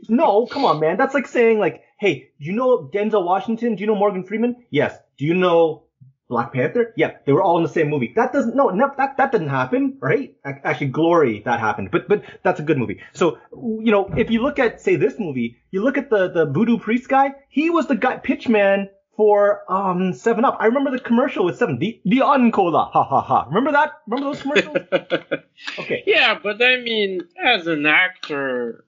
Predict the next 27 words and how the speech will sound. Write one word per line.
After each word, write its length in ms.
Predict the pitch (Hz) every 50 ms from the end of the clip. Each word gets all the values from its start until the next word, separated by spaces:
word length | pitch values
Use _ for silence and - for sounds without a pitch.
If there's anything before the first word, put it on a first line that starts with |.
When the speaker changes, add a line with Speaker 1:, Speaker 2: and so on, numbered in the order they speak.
| _ -
Speaker 1:
No, 140 | 311 349 359
no, 100 | 339 -
but 140 | 196 269
Speaker 2:
you 40 | -
Speaker 1:
then, 120 | 208 196 185
Speaker 2:
know 80 | 185
Speaker 1:
then 100 | - -
Speaker 2:
what 80 | 170 156
I 120 | - 135
Speaker 1:
also 80 | 135 131
Speaker 2:
mean? 240 | 160 139 143 147 147
Speaker 1:
the 40 | 147
big, 80 | 143
Speaker 2:
Like 260 | 143 139 135 131 - _ _
Speaker 1:
no, 100 | 247 233 214
no, 160 | 220 - -
but, 160 | - 214 214
but 140 | - 226 - 277
Rick, 160 | 247 - -
then 160 | 240 254 240
also 260 | 214 233 247 - 247
the 100 | 190 170 -
big 220 | 233 240 180 - _ _ _
bad 300 | - 190 226 - - 170
black 300 | 180 160 - 135 135 -
guy, 400 | 139 127 123 120 123 135 135 -
the, 160 | 165 147 139